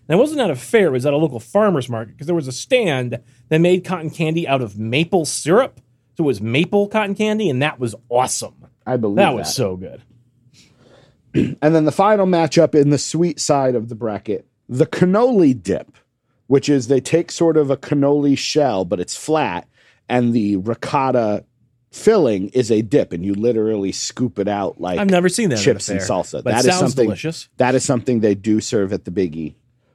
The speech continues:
Speaker 2: Or, this one's, this one hits near and dear to my heart,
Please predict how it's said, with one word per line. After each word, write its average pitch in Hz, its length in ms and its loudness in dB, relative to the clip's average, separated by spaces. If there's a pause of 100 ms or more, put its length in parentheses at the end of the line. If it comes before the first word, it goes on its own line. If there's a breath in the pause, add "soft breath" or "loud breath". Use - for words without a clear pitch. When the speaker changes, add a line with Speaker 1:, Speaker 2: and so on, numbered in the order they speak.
(240)
Speaker 2:
Or, 147 460 2 (1500 soft breath)
this 101 180 -6
one's, 98 380 -4
this 113 220 -6
one 110 120 -2
hits 110 240 -4
near 110 200 0
and 101 80 0
dear 98 180 0
to - 100 -8
my 95 220 -2
heart, 71 380 -8